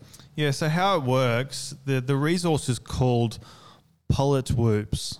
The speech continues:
So I've sort of, I s-, I, in my mind, I break the two words down as half of pol-, political and half of whoops. <laughs> And, uh, and it tracks tweets deleted by public officials and candidates for public office.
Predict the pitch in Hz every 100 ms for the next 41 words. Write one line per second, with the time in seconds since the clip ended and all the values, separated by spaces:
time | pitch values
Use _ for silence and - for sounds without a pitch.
0 | - - 123 120 123 120 101 131 123 110
1 | 131 139 165 151 156 160 143 147 151 143
2 | 127 123 117 117 120 113 117 123 113 113
3 | 113 110 110 110 110 107 107 - _ -
4 | - 131 131 120 - 120 123 - 123 123
5 | 120 120 120 113 104 110 110 101 98 107
6 | - - - - - 151 170 - - -
7 | - 208 - - - - 120 123 120 120
8 | 120 123 131 147 160 170 185 - - -
9 | 151 139 - - 123 123 127 123 120 120
10 | - - 120 117 113 - 151 139 127 -
11 | 120 123 110 113 120 113 110 120 - 117
12 | - 107 107 110 110 160 -